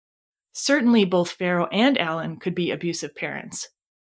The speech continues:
However, I think that if you believe Moses and Soon-Yi, it creates doubt as to whether Mia Farrow is a reliable source of information, and it makes it plausible that Mia could have been capable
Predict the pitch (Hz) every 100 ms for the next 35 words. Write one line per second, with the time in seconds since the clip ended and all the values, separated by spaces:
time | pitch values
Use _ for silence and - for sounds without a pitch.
0 | _ _ _ _ - 226 226 247 226 196
1 | 247 240 220 190 180 185 175 175 185 185
2 | 180 175 165 175 175 170 - 180 180 214
3 | 175 165 - _ _ _ 226 226 254 214
4 | 208 - 185 165 170 175 - 185 180 180
5 | 165 175 160 - 262 202 160 165 180 175
6 | 175 170 170 170 175 - 170 170 175 170
7 | 190 185 202 - 123 - - _ _ _
8 | _ _ - 233 254 247 247 226 - -
9 | 262 254 190 165 160 - _ 196 170 214
10 | 220 175 - 220 220 190 180 - 269 202
11 | 165 156 160